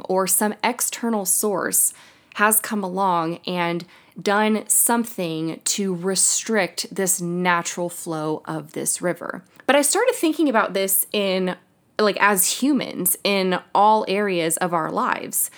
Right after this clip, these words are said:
And the one I kept thinking about for me had more to do with my physical appearance and my health and my body. So stick with me here for a minute, right? <laughs>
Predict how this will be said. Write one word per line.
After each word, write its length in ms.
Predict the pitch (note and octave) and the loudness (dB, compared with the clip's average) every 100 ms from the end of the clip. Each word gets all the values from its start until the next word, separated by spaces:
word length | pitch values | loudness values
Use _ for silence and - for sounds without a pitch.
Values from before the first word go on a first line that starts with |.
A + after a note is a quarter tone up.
| - - - - _ - | -20 -20 -20 -20 _ 2
And 520 | G#3+ G#3 G3+ G3 - - - | 4 4 2 0 -6 -12 -8
the 160 | F#3 A3 | 0 2
one 220 | C#4 E4+ | 4 4
I 200 | - C4 | 2 0
kept 260 | C4 B3 - | 0 -8 -2
thinking 360 | G#3+ G#3+ G3+ | -2 -2 -4
about 280 | F#3+ F#3 F#3+ | 0 0 -2
for 200 | - F3 | -4 -4
me 540 | F3+ A#3+ G#3+ F#3 F3+ - - - - | 0 0 0 0 -4 -10 -20 -12 0
had 200 | A#3 G#3+ | 2 4
more 220 | A#3+ D4+ | 2 2
to 140 | B3+ | 0
do 180 | G#3+ G#3 | 0 0
with 180 | G3 - | -2 -2
my 460 | F#3 F3+ F3 E3+ - | 0 2 2 -2 -4
physical 560 | - B3+ A3+ A3+ G3+ | 0 2 2 0 -2
appearance 680 | F#3 - F3+ F3 E3+ F3 - - | -4 -4 -2 0 0 2 0 0
and 380 | F3+ E3+ E3+ - | -4 -2 -4 -4
my 180 | F3+ E3 | -4 -4
health 500 | - G3+ G3 F#3+ - | -2 0 0 -2 -8
and 300 | F3+ E3+ E3+ E3 | -6 -4 -4 -6
my 140 | D#3+ | -6
body. 480 | D#3 C#3 - - E3+ _ _ _ _ _ - | -4 -4 -6 -10 -14 _ _ _ _ _ -14
So 160 | - F3 | -8 -2
stick 340 | - - A#3 | 0 0 0
with 180 | G#3 F#3 | -2 -4
me 120 | E3+ | -4
here 180 | D#3+ C#3+ | -2 -4
for 160 | - - | -4 -8
a 60 | |
minute, 260 | - - - | -8 -8 -6
right? 360 | E3+ F3 G#3+ | -2 0 0
<laughs> 60 | - | -4